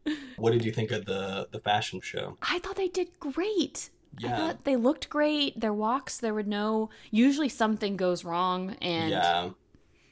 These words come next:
Speaker 2: they
Speaker 1: Some
Speaker 2: both
Speaker 1: sort
Speaker 2: looked
Speaker 1: of big
Speaker 2: edgy.
Speaker 1: drama.
Speaker 2: What'd you think?
Speaker 1: Yeah, I liked it a lot. I enjoyed it. I thought it was nice to see Shannon do well and have, like, an edge to her, 'cause that's something they've been saying this entire season, is that she's never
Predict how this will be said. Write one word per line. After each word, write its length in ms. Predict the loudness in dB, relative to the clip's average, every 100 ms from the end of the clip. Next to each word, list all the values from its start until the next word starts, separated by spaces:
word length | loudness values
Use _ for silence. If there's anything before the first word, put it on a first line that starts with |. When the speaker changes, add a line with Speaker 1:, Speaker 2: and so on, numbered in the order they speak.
| _ -2
Speaker 2:
they 140 | 2
Speaker 1:
Some 140 | 2
Speaker 2:
both 40 | 2
Speaker 1:
sort 100 | 0
Speaker 2:
looked 40 | -2
Speaker 1:
of 40 | -2
big 160 | -4
Speaker 2:
edgy. 100 | -2
Speaker 1:
drama. 400 | -2 -2 -2 -6 -10 _
Speaker 2:
What'd 180 | 2 4
you 80 | 4
think? 380 | 2 0 -2 -8 -20 0
Speaker 1:
Yeah, 240 | 4 4
I 80 | 6
liked 220 | 4 4 4
it 60 |
a 60 | 4
lot. 280 | 6 6 2
I 120 | -4
enjoyed 340 | -4 -4 -2
it. 160 | -2 -4 -4
I 80 |
thought 320 | 0 4 4 6
it 60 |
was 180 | 2 4
nice 220 | 0 0
to 100 | -2
see 400 | -4 -4 -4 -4
Shannon 720 | -2 -2 -2 -6 -6 -6 -8 -10 _ _ _ _ _
do 160 | 0 4
well 300 | 6 6 4
and 160 | 0
have, 220 | -2 -2 -2
like, 180 | -4 -6
an 100 | -8 -2
edge 400 | -2 -2 -4 -6
to 200 | -4 -2
her, 180 | -2 -2
'cause 160 | -4
that's 160 | -6 -6
something 240 | -8 -6
they've 120 | -8
been 140 | -8 -8
saying 460 | -6 -6 -8 -10 -12
this 220 | -10 -8
entire 420 | -8 -2 0 0
season, 460 | -2 -4 -4 -6 -6
is 140 | -4
that 180 | -4 -4
she's 260 | -4 -6 -8
never 300 | -8 -8